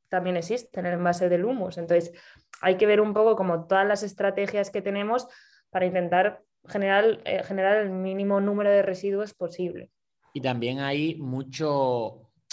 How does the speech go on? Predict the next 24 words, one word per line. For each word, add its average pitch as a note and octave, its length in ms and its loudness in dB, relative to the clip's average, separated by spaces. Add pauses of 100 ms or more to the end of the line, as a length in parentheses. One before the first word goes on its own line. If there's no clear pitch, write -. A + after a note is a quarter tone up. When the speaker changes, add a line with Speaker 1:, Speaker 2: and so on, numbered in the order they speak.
(380)
Speaker 2:
mucho C3 320 -6
marketing C3 600 -2
por, - 300 -8
también C3+ 300 -4
por C3 140 -4
otra C3 280 -4
parte C#3 240 -6
de D3 100 -4
la C#3+ 120 -2
sostenibilidad C#3+ 840 -4
de C#3+ 220 -2
packaging D#3 500 -2
que C3 140 -10
parecen A#2+ 440 -8
más B2 280 -8
sostenibles E3+ 600 -2
porque, C3+ 420 -8
yo B2 80 -6
qué C3 80 -12
sé, B2+ 140 -10
están C3+ 260 -10
hechos C3+ 220 -8
de C#3 120 -6
cartón, E3+ 600 -2